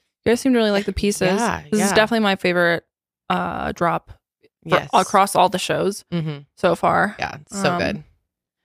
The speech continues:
Speaker 1: so yeah, it's been great. All right. Well, anyways, um, I guess
Speaker 2: Are we ready to bring
Speaker 1: should we
Speaker 2: her
Speaker 1: bring
Speaker 2: out?
Speaker 1: her out?
Speaker 2: Let's bring out Ima Anise. So we have already recorded today's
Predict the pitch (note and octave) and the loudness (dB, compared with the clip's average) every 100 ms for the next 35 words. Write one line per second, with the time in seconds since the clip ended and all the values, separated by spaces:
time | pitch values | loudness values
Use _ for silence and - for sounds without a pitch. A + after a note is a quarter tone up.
0 | _ - A3 A#3 - G3 G3+ A3+ A3 - | _ -4 0 0 -2 -8 -4 -4 -4 -10
1 | _ _ _ _ _ - D#4+ F#4+ A#3+ G#3+ | _ _ _ _ _ 2 4 4 2 4
2 | C4 C4+ C4 C4 - C4 E4+ G#3 D#3+ D#3+ | 4 4 4 2 2 0 2 4 2 2
3 | G3+ G#3+ - - - A3 G#3+ G#3 G3+ G3+ | 0 -2 -6 -8 -4 0 2 2 0 0
4 | G#3 G#3 G#3+ _ _ - G3+ G3+ A3+ - | -2 -4 -8 _ _ -4 0 2 0 -2
5 | - - - _ _ _ _ F3+ E3+ D#3+ | -6 -8 -10 _ _ _ _ -4 -2 2
6 | D#3 D#3+ E3+ E3+ F3+ - E3 E3 F3+ D#4 | 2 2 2 2 4 4 4 4 4 4
7 | A3 G#3+ F3 F3 C#4 D#4 - - - G#3 | 2 2 4 2 2 -2 -6 -20 -4 0
8 | C4 - C#4 C#4 D#4 D#4 - G3+ B3+ D#4 | 0 0 0 2 2 0 -2 -2 2 4
9 | D#4+ D#4 C#4+ _ G#3+ A#3 F4 C4+ F3+ - | 4 2 -4 _ -2 0 2 0 -2 -8
10 | - - _ _ _ _ G#3+ _ - A3+ | -16 -18 _ _ _ _ _ _ -2 2
11 | B3 E4+ - F3 G3+ F#3+ - D3+ D#3+ D#3+ | 2 2 2 2 2 0 -2 0 2 2
12 | - D3+ C#3 | 2 2 2